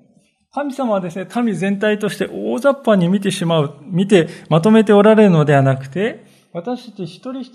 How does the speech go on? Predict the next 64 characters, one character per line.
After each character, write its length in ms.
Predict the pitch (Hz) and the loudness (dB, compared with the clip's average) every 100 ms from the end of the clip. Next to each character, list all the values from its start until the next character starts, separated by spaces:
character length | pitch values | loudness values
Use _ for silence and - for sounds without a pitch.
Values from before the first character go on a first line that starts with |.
| 277 | -10
人 120 | 240 | -8
を 80 | 170 | -8
で 80 | 135 | -8
す 140 | - | -6
ね、 480 | 135 113 - - _ _ | -6 -6 -12 -20 _ _
ユ 200 | 131 180 | -2 0
ニ 240 | 269 359 | 0 -2
ー 60 | 330 | -6
ク 140 | - | -6
な 200 | 127 117 | -6 -8
存 280 | 120 135 110 | -10 -14 -14
在、 100 | 98 - _ _ _ _ _ _ _ | -16 -20 _ _ _ _ _ _ _
尊 360 | 220 285 - 311 | -6 -6 -6 -6
い 20 | |
存 300 | 302 311 240 | -6 -2 0
在 160 | 233 233 | 0 -2
と 120 | 214 | -6
し 140 | - | -6
て 160 | - 226 | 0 0
扱 340 | 165 - 262 | 0 -6 -12
っ 80 | 254 | -12
て 100 | 226 | -14
く 80 | 202 | -10
だ 120 | 202 | -10
さ 120 | 196 | -10
っ 100 | 196 | -14
て 120 | _ 139 | _ -10
い 40 | |
る 140 | 127 | -8
と 120 | 123 120 | -10 -10
い 80 | 113 | -10
う 40 | |
こ 120 | - | -12
と 300 | 135 143 175 | -14 -16 -14
で 100 | 131 | -12
す 160 | 120 135 | -12 -8
ね。 480 | 143 254 - _ _ _ _ _ _ _ _ _ _ _ _ _ _ _ _ _ _ _ | -6 -6 -8 _ _ _ _ _ _ _ _ _ _ _ _ _ _ _ _ _ _ _
で、 80 | 175 | -2
こ 120 | 247 | 0
の 80 | 277 | 2
こ 80 | |
と 80 | 262 | 2
は 60 | 196 | 2
イ 80 | 233 | 2
エ 80 | |
ス 80 | 247 | 0
様 200 | 285 247 | 0 4
が 120 | 202 | 2
十 160 | 156 202 | 2 0
字 100 | 208 | 0
架 120 | 233 | 0
の 120 | 220 | 2
上 100 | 226 | 2
で 120 | 208 196 | 2 0
で 60 | |
す 100 | - | -2
ね、 100 | 185 | -2
私 260 | 175 220 226 | 0 -2 -4
た 100 | 254 | -4
ち 60 | |
の 120 | 233 202 | -4 -4
た 140 | 196 | -4
め 140 | 208 | -2
に 160 | 214 | -2